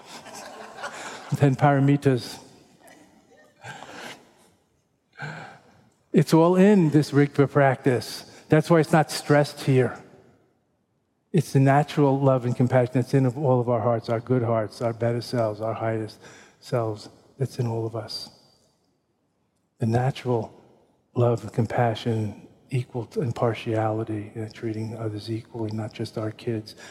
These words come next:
but also the neighbor kids, and even the neighbors, or our competitors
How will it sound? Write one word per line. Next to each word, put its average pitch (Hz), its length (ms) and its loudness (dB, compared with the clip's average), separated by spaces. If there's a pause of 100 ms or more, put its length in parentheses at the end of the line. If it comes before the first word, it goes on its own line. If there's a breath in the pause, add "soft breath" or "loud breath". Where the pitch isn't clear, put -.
(120 loud breath)
but 135 100 -6
also 120 220 -4
the 113 100 -6
neighbor 113 380 -2
kids, - 460 -8 (260 loud breath)
and 135 160 -2
even 120 240 0
the 113 80 0
neighbors, 113 680 -4 (1200)
or 120 260 4
our 113 80 -2
competitors 113 800 -4